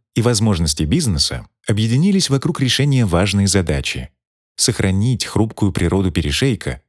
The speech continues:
и при этом дать людям возможность увидеть ее своими глазами. Чевыркуйский перешеек — место, где на сравнительно небольшой территории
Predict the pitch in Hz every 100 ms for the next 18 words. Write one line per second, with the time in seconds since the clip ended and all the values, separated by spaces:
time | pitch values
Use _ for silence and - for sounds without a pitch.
0 | _ - - 156 190 175 123 127 - 120
1 | 160 160 123 101 117 143 147 - 98 87
2 | 156 110 - 69 107 71 67 71 87 98
3 | 104 76 62 - _ _ _ _ _ _
4 | _ _ _ _ _ - 107 95 90 98
5 | 82 - 71 78 69 - 139 69 - _
6 | _ _ _ - 127 202 - 143 131 135
7 | - 107 127 147 120 113 110 98 - 139
8 | 98 95 90 185 110 78